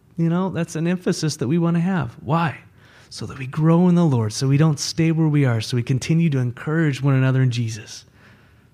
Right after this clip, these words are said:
It's the second thing, just spending time with others, you know? Thirdly, pray. There's no way around it. <laughs> You just have to practice.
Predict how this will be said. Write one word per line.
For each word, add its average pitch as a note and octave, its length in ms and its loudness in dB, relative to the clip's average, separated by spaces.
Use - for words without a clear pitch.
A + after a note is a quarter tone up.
It's - 100 -20
the F3 60 -2
second E3 460 -4
thing, A2 240 -4
just - 180 -6
spending F#3+ 340 0
time F#3+ 320 -2
with B2 160 -4
others, A2 420 -6
you B2+ 160 0
know? F3+ 260 -2
Thirdly, D3 540 -4
pray. - 420 -2
There's B2+ 160 -6
no D#3+ 140 0
way F3 180 2
around E3 400 0
it. G2+ 100 -12
<laughs> F3 120 -2
You D#3 120 -2
just F3 240 0
have E3+ 180 -6
to - 80 -4
practice. - 640 -10